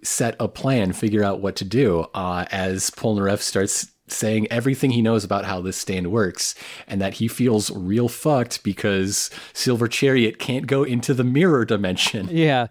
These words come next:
Speaker 2: Oh, and while this is happening, we also get a quick cutaway of, uh, both, uh, Jotaro and Joseph, uh, finding Avdol's dead body.
Speaker 1: Yes.
Speaker 2: Yeah.
Speaker 1: Yes.
Speaker 2: But yeah, Polnareff talking about the mirror <laughs> dimension. <laughs>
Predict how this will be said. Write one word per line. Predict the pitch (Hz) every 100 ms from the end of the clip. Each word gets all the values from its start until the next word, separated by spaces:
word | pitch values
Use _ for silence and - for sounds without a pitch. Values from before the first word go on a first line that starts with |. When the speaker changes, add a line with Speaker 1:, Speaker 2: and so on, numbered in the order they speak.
| - - -
Speaker 2:
Oh, | 185
and | 175
while | 160 160
this | 185 185
is | 151
happening, | 139 131 131 117
we | 120
also | 127 123
get | 120 120
a |
quick | - 127 -
cutaway | - 127 120 110 107 104
of, | 123 107
uh, | 107 117 98 95 - _
both, | 208 131 127 123 - - -
uh, | 113 101 98 -
Jotaro | 127 131 143 131 123 123
and | 120 113
Joseph, | 131 120 - 110 - - _ -
uh, | 113 104
finding | - 120 113
Avdol's | 113 104 113 104 98 - -
dead | 110 98
body. | 98 95
Speaker 1:
Yes. | 76 78 - - - _
Speaker 2:
Yeah. | 123 92 101
Speaker 1:
Yes. | 110 - - - - - _ _ _ _ _ -
Speaker 2:
But | 214
yeah, | 165 113 98 131 -
Polnareff | - 202 196 180
talking | 190 180 196
about | 175 165 170
the | 165
mirror | 165 185 151
<laughs> | 135
dimension. | 175 151 131 - 123 139
<laughs> | -